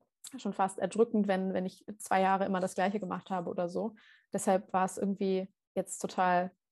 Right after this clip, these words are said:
geil und damals geil, dass sie gesagt haben, "Hey, und dann kommt die nächste Stufe, dann, äh, hast du eine neue Herausforderung", so wie jetzt zum Beispiel, ähm, auch Strukturen innerhalb einer, ähm, einer Firma zu schaffen und, äh, H R zu machen und all den Kram. Das, äh,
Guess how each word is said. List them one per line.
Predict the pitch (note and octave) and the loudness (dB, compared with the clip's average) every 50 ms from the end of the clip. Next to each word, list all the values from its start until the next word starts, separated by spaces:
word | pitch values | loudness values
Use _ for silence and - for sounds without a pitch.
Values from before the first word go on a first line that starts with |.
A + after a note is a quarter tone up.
| _ _ - | _ _ -2
geil | F3+ F3 F3+ G3 G#3 G#3 | 0 2 4 4 4 2
und | F#3+ F3+ F#3 | 2 2 0
damals | F3+ G3 G#3 G3 - - | 2 2 0 -2 -2 0
geil, | F#3+ F#3 F#3 F#3+ | 0 2 2 2
dass | F#3 F3+ - | 0 -2 -4
sie | F#3+ | -6
gesagt | F3+ F3+ F#3 F3+ F#3+ - - | -4 -2 -2 -4 -4 -4 -6
haben, | F#3 F3+ F#3 | -6 -6 -4
"Hey, | F#3 F#3+ F#3+ G3 G3 - _ _ _ - | -4 -2 -4 -4 -6 -8 _ _ _ -8
und | G3+ F#3 | -4 -4
dann | F#3+ F#3 | -4 -2
kommt | - A3 G#3 G#3+ | -2 0 0 2
die | |
nächste | G3+ A3 A#3+ A#3+ A3+ | 2 2 2 2 -2
Stufe, | - - - F#3 - - F#3 G#3 B3 A#3+ | -4 -4 -6 -6 -2 -2 -2 -2 -2 -4
dann, | G3 F#3+ F#3+ F#3 F3+ F#3 | -4 -6 -6 -6 -8 -6
äh, | - F3+ F3+ F3+ F#3 | -6 -6 -6 -4 -4
hast | F#3+ G3+ - - | -6 -6 -6 -4
du | F#3+ | -4
eine | F#3 F3+ | 0 2
neue | G3 G#3+ G#3+ F#3+ | 4 4 4 4
Herausforderung", | F#3+ E3 D#3+ E3+ E3+ - - F3+ F3 F#3+ F#3+ F#3+ | 4 2 0 -2 -2 -2 -2 -2 -2 -2 -4 -4
so | F3+ F#3+ F3+ | -4 -4 -2
wie | F3+ | 0
jetzt | F#3+ G#3 G#3 - - | -2 -2 -2 -6 -10
zum | F#3+ F3 | -6 -6
Beispiel, | E3 F3 - - G3+ G3+ G#3 A3+ G#3+ - _ _ _ _ _ _ | -4 -6 -4 -4 -2 -2 -2 -2 -6 -12 _ _ _ _ _ _
ähm, | F3+ F3 E3+ E3+ | -8 -6 -6 -4
auch | - - F3+ F3+ | -4 -4 -4 -4
Strukturen | - - - G#3 - - - A3 G3+ F#3 F3 | -6 -10 -10 -10 -6 0 2 2 2 2 0
innerhalb | F3 E3+ F3 F#3+ F3 E3+ F3 | 0 0 0 0 -2 -2 -2
einer, | - - F3 F3 E3+ E3+ E3+ - - | -4 -4 -4 -4 -6 -6 -6 -6 -6
ähm, | - - F3+ F3+ F3+ G3 - | -6 -6 -6 -6 -6 -6 -6
einer | F3 E3+ | -6 -6
Firma | E3 - G#3 A3+ A3 F3 - | -2 2 4 4 4 2 0
zu | - - | -4 -10
schaffen | - - F3 F3 - - G3 A3 A#3+ C4 | -6 -4 -4 -4 -4 -6 -6 -6 -6 -4
und, | - F#3 F3 F3 F3 - | -4 -4 -6 -6 -6 -4
äh, | - F3+ E3 E3+ F3 F3+ - _ _ _ _ _ _ _ _ _ - - - | -2 -2 -2 -2 -4 -6 -10 _ _ _ _ _ _ _ _ _ -8 -2 0
H | G#3 G3 - - | 0 0 2 2
R | F3+ G3+ A3+ - | 2 2 2 2
zu | - G3 | -2 -4
machen | F3+ E3 E3 - - G3+ G#3 G#3 | -2 -2 -4 -2 -2 -4 -2 -2
und | G3 F#3 - | -2 -2 -2
all | E3 F3 | 0 0
den | E3+ E3+ F3 | 0 -2 -4
Kram. | - - E3 E3 F3+ G3 A#3 A#3+ A#3 | -6 -8 -6 -4 -4 -4 -4 -6 -6
Das, | F3+ E3 - - - - | -8 -8 -8 -12 -8 -6
äh, | - | -4